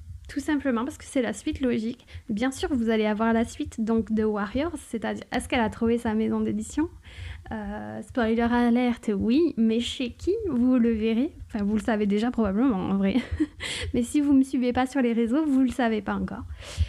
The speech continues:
Donc, euh, voilà, comment en fait l'épopée a, a continué pour trouver une maison d'édition et surtout mon arrivée sur Fixia avec la création d'une nouvelle histoire, comme je vous disais, qui s'appelait D'or et de G. Et,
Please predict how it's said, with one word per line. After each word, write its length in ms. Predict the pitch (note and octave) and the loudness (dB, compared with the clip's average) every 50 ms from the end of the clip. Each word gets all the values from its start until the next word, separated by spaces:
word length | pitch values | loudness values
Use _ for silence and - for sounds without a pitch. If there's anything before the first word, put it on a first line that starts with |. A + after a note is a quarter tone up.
| - - - | -2 -6 -4
Donc, 440 | A3 A3 C#4+ D4 D4+ D4+ D4 - D4+ | -2 0 2 4 4 4 2 2 0
euh, 240 | C#4+ C4 B3 A#3+ | 2 4 4 4
voilà, 300 | A#3 A3+ C4+ B3 G3 - - - | 4 4 2 2 2 -2 -4 -6
comment 380 | - - D#4 D#4 D#4 F4 E4+ D#4+ | 0 2 4 4 4 4 4 2
en 60 | D4+ | 0
fait 180 | - D#4 D4 D4 | -2 -4 -4 0
l'épopée 540 | C#4 C4 B3 B3 C4 B3+ B3+ C#4 C4+ C4 B3+ | 0 0 0 0 0 0 0 2 2 2 2
a, 260 | A#3+ A3+ A3 G#3+ G#3 | 2 2 2 2 0
a 200 | - - A3+ A3+ | -2 -2 -4 -4
continué 600 | - B3 A#3+ A#3 - - - B3+ B3 B3+ B3+ B3 | 0 0 0 0 0 0 2 2 4 4 2 0
pour 400 | B3+ - - - D4 D4+ C4+ - | -2 -8 -4 0 0 0 0 -2
trouver 320 | - - C4+ A#3+ A#3 B3 | -4 -4 -2 0 2 2
une 120 | A#3+ A#3 A3 | 2 2 2
maison 260 | G#3+ G#3 G#3 G#3 G3+ | 0 -2 -2 -2 -2
d'édition 560 | G3 G3 G3 G3 G3 - - C4+ C#4 D4+ D4+ - - - - - - - - - - | -2 -2 -2 -4 -6 -6 -2 0 0 0 0 -2 -4 -6 -6 -6 -6 -8 -4 -2 0
et 100 | C#4+ C4 | 0 0
surtout 460 | - - A3 G#3 G3 - - C4 C#4+ | 0 -4 -4 -4 -4 -2 0 2 4
mon 460 | C#4 B3+ A3 G#3+ A3 A3+ A#3+ B3 A#3+ | 4 4 4 4 4 4 4 4 4
arrivée 400 | A#3 A3+ A3 A3+ A3 G3+ A#3 B3 | 2 2 2 0 0 0 0 0
sur 160 | A#3+ C4 A#3 | 0 0 -2
Fixia 720 | A3+ - - G3 - - - - A3 G#3+ A3 A#3 A#3+ B3 - - - - | -2 -4 -8 -12 -14 -10 -6 -4 -2 0 0 0 0 0 -2 -6 -8 -6
avec 340 | A3+ A3+ G#3+ A3 A3+ A3+ - | -4 -2 -2 -2 -2 -4 -4
la 120 | A3 A3 G#3+ | -4 -4 -4
création 540 | G#3+ - - A#3+ A3+ A3+ - - C4 B3+ B3+ | -6 -4 -2 -2 -2 -2 -2 -2 0 0 2
d'une 240 | A3+ A3 G#3 G3+ | 2 2 2 2
nouvelle 260 | G#3 A3 A3 A#3+ A#3 A3 | 2 2 2 2 0 0
histoire, 420 | A3+ - - - B3+ B3 A#3 - | -2 -4 -2 0 0 0 0 0
comme 140 | - A3+ A3 | -2 -2 -2
je 80 | G3+ | -2
vous 80 | A3 A3+ | -2 -2
disais, 260 | G#3 G#3+ G#3+ G#3+ A3+ | -2 -2 -4 -4 -6
qui 80 | A3+ - | -6 -6
s'appelait 340 | - A3+ G#3 - G#3+ - - - - | -8 -8 -6 -8 -10 -10 -10 -12 -4
D'or 200 | - C4 C#4 C4+ | 0 0 2 2
et 80 | D4 C4 | 2 2
de 120 | G#3 A3 | 2 0
G. 260 | G#3+ G3 G3 G#3 - - _ _ _ - - - - - _ _ _ _ _ _ _ _ - - _ - - - - - - - - - _ - - | 0 0 0 -2 -4 -8 _ _ _ -16 -16 -16 -18 -20 _ _ _ _ _ _ _ _ -20 -20 _ -20 -20 -20 -18 -18 -18 -18 -20 -20 _ -8 -2
Et, 420 | C#4 B3+ A#3+ B3 C4 C#4 D#4 - | 0 2 2 2 2 0 -2 -4